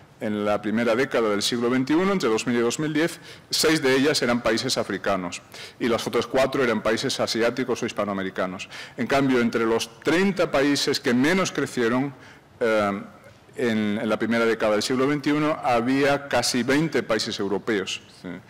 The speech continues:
Europa está estancada, Europa crece muy despacio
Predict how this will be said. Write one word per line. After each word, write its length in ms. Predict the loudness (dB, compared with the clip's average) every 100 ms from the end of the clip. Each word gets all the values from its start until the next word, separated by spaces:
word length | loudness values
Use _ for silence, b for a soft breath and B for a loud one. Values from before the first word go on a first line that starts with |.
| B B -2
Europa 400 | 2 2 0 -2
está 220 | 0 0
estancada, 520 | 0 -2 2 2 2
Europa 340 | 0 0 -2
crece 240 | -4 -6 -2
muy 140 | -2
despacio 500 | -2 0 -2 0 -6